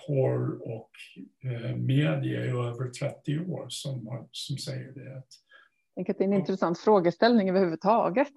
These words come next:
Speaker 2: Alltså så, för någonstans, vad är det annars för... Jag får en sån här liksom utmaning när du säger det här,
Speaker 1: Ja,
Speaker 2: att jag,
Speaker 1: visst.
Speaker 2: eh, om vi, om vi skulle byta ut det mot, ehm, nu,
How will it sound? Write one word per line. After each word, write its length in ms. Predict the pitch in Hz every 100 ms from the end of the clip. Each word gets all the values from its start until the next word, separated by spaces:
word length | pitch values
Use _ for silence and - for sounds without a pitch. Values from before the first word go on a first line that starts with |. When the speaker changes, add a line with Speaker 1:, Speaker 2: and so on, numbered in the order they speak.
| -
Speaker 2:
Alltså 240 | 214 220
så, 300 | 202 208 185
för 100 | 190
någonstans, 520 | 196 202 208 190 190
vad 100 | 190 190
är 80 |
det 140 | 190 190
annars 720 | 208 202 185 208 262 - - _
för... 520 | 190 180 175 175 175 175 _ _ _ _ 226 -
Jag 200 | 220 214
får 180 | 233 220
en 180 | 208 214
sån 120 | 190
här 140 | 185
liksom 320 | 196 196 185
utmaning 600 | 214 208 262 277 190 180 208
när 120 | 180
du 100 | 170
säger 260 | 175 151 160
det 60 |
här, 160 | 160 151
Speaker 1:
Ja, 140 | -
Speaker 2:
att 80 | 135
jag, 220 | 180 156
Speaker 1:
visst. 200 | 170 180
Speaker 2:
eh, 160 | 180 170
om 100 | 190
vi, 120 | 185 196 -
om 80 | 196
vi 80 | 190
skulle 220 | 185 202
byta 280 | 190 208 -
ut 320 | 285 269 277
det 220 | - - -
mot, 440 | 180 180 - _
ehm, 440 | 175 170 170 170 170 - _ _ _ _
nu, 460 | 214 208 190 -